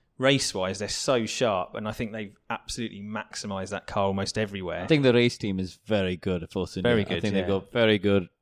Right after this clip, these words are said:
Speaker 2: strategists and race engineers, and I think operationally they're, they're very, very sharp, I think.
Speaker 1: And they've got the most out of their two drivers as well, which the other teams haven't. McLaren have had one driver for most of the first half of the season, Williams the same, Renault the same,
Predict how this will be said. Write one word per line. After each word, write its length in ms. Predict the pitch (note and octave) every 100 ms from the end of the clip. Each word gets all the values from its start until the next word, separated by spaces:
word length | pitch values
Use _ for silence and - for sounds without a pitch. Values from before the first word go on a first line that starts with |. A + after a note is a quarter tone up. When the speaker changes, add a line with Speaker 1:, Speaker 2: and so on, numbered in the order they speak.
| -
Speaker 2:
strategists 960 | - A2+ G#2+ G2+ F2+ G2+ G2 - -
and 180 | F#2+ F2
race 240 | G2+ G2 G2
engineers, 720 | F#2+ F2+ F#2 F#2 F#2 F#2 F#2+
and 140 | F2+
I 80 | F#2
think 260 | - G2+ E2+ -
operationally 920 | G#2+ G#2+ A2 G#2 A2 - G2 F#2 F2+ - _ _ _ _ _
they're, 200 | G#2 F#2+
they're 280 | E2+ G2 F2+
very, 360 | G#2+ G2 F#2+ - -
very 260 | G2 F#2
sharp, 440 | F#2 G2+ F2 F2 - -
I 40 |
think. 260 | - F#2+ F2+ _ -
Speaker 1:
And 120 | B2+
they've 160 | A2+
got 280 | - B2 -
the 80 | A#2
most 400 | A#2 A#2 G#2 -
out 140 | G2+
of 80 | G2+
their 160 | G2+ G2+
two 200 | - G#2
drivers 380 | G#2+ G#2+ F2 F2+
as 160 | F2+
well, 320 | G#2 F2 F2+ _ _ _
which 280 | G#2+ - -
the 100 | G#2+
other 140 | G2+
teams 320 | - G#2+ G#2
haven't. 340 | A#2+ G2 F2 - G2+
McLaren 360 | - A#2 G2+
have 80 | F#2
had 180 | G2 F#2+
one 240 | G#2+ G#2+
driver 320 | G#2 G#2 G2+
for 160 | G2+ G2+
most 200 | G#2 G2
of 120 | G#2
the 60 | -
first 240 | G2+ G2
half 140 | G#2 G2
of 20 |
the 80 | G#2
season, 440 | - G#2+ F#2+ F#2+
Williams 300 | G#2 G#2 G2+
the 80 | G#2
same, 420 | - G#2+ G2+ G2
Renault 340 | G2 G#2 G2+
the 80 | G2
same, 440 | - A2 G#2 G2+